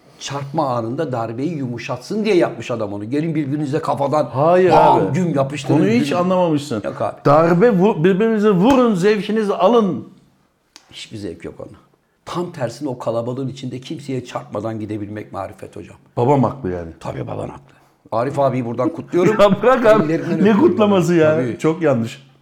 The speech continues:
Speaker 1: Bence çok doğru. Vallahi doğru hocam. Doğru. Evet.
Speaker 2: Abi.
Speaker 1: Buyurun.
Speaker 2: Seni seveceğim bir olay. Seni seveceğim böyle, e,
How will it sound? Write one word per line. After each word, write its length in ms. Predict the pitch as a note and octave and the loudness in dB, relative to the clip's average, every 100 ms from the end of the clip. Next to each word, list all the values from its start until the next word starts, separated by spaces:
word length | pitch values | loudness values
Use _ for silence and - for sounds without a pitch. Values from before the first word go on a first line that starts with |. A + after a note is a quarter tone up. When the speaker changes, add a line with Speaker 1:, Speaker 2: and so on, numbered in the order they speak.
| - | -10
Speaker 1:
Bence 160 | A#2+ C3+ | -8 -6
çok 260 | C3 A#2 | -6 -6
doğru. 220 | G2+ F#2+ | -8 -2
Vallahi 320 | B2 C#3 A#2 G2 | 0 2 0 -2
doğru 220 | F#2 F2+ | -8 -10
hocam. 200 | E2+ F2 _ _ _ _ _ - _ _ _ - | -14 -18 _ _ _ _ _ -20 _ _ _ -8
Doğru. 180 | G#2 D#2 - - - _ _ _ _ _ _ _ _ _ _ _ - | -6 -6 -10 -16 -16 _ _ _ _ _ _ _ _ _ _ _ 0
Evet. 160 | G3 | 2
Speaker 2:
Abi. 240 | F#2+ A#2 - - _ _ _ _ _ _ _ _ _ _ _ _ _ - | 2 0 -2 -12 _ _ _ _ _ _ _ _ _ _ _ _ _ -4
Speaker 1:
Buyurun. 160 | A#2+ | 2
Speaker 2:
Seni 120 | C#3 | 2
seveceğim 560 | C#3+ C#3 C3 B2+ C3 B2 | 2 2 2 2 2 2
bir 60 | G#2 | 0
olay. 220 | F#2 F#2 | 0 -2
Seni 280 | - E3+ F3 | 0 0 0
seveceğim 420 | F#3 F3 F#3 F3 | 0 0 -2 0
böyle, 300 | E3+ E3 E3 - - - | 2 0 0 -18 -16 -4
e, 240 | G2 F2+ | -2 -2